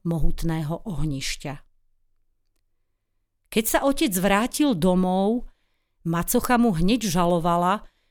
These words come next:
že sa dievčatá ešte nevrátili z hory a isto sa tam zabávajú namiesto toho, aby sa ponáhľali domov.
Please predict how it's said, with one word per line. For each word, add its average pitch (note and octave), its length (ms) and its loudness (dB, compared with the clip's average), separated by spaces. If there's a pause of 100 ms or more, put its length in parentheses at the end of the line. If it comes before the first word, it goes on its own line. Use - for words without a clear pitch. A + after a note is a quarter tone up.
(380)
že D#3 80 0
sa F#3+ 240 0
dievčatá A3 640 0
ešte - 240 -4
nevrátili G#3 720 2
z C#3 160 -2
hory F3+ 400 0
a E3 320 -2 (160)
isto A3 320 0
sa G3 160 0
tam E3+ 160 2
zabávajú F#3 800 2
namiesto F3 560 -2
toho, G#3 320 0
aby F3 160 -6
sa - 160 -2
ponáhľali D3+ 720 -4
domov. C#3 480 -6